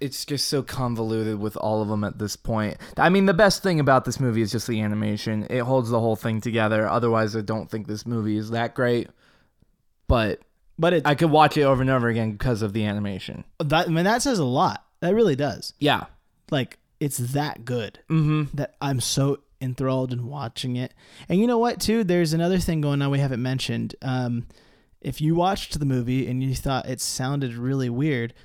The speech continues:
Speaker 2: you're not the only one. Apparently,
Speaker 1: Oh, yeah.
Speaker 2: there's an audio issue going on where I guess the guys who made the movie mastered the volume to where it's intended to be played at full volume or something.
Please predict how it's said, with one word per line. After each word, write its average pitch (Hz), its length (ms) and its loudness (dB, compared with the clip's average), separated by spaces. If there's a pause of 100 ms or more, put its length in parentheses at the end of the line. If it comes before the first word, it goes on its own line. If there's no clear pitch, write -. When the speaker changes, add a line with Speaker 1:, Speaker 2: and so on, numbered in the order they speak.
(220)
Speaker 2:
you're 131 240 -2
not 143 220 -2
the 139 120 0
only 131 220 -2
one. 123 360 -4
Apparently, 180 760 2
Speaker 1:
Oh, - 60 2
yeah. 143 60 -6
Speaker 2:
there's 156 320 2
an 147 80 0
audio 147 720 0
issue 127 440 -2
going 123 360 -2
on 120 280 -4
where 123 320 -4 (420)
I 135 80 -6
guess 165 520 -4 (160)
the 160 160 -8
guys 160 300 -2
who 180 100 0
made 160 240 -2
the 151 80 -4
movie 139 640 0 (460)
mastered 147 600 -2
the 135 60 0
volume 139 640 2
to - 180 -2
where 131 420 0 (180)
it's - 460 -6 (140)
intended 139 420 -4
to 135 60 -8
be 131 120 -2
played 131 280 -2
at - 80 -6
full 143 240 -2
volume 135 460 0
or 160 80 0
something. 160 360 -4